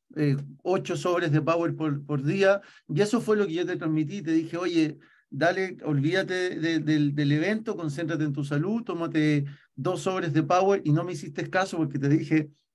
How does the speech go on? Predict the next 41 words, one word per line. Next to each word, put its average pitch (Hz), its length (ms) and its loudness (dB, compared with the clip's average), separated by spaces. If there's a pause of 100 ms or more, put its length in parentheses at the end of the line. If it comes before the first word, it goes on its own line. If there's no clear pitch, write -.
"Dos 185 280 0
sobres 208 280 2
de 185 100 0
Power 208 520 2
cuatro 214 400 2
veces 208 260 -4
al 170 100 -6
día", 208 280 -4 (320)
te 156 100 2
lo 151 140 4
tomaste 160 400 0
solo 147 340 0
tres 160 220 0
veces 190 260 -2
al 151 180 2
día, 226 320 0 (400)
y, 165 200 2 (100)
y 165 180 -4
ya 190 140 8
estás 214 320 2
así 202 180 -8
como 196 280 -4
que, 156 360 2 (140)
"Oye, 214 380 0
sí, 220 400 0
voy, 214 520 2
no 185 200 -6
me 185 100 -2
duele, 202 460 4 (100)
ya 180 180 -2
no 180 160 -4
quiero 175 220 -2
ir 170 80 0
al 165 100 2
médico, 196 480 0
no 170 120 -4
sé 147 180 -2
qué". 185 300 -2 (320)
Entonces, 185 420 2 (220)
y 160 120 -6
eso, 226 140 2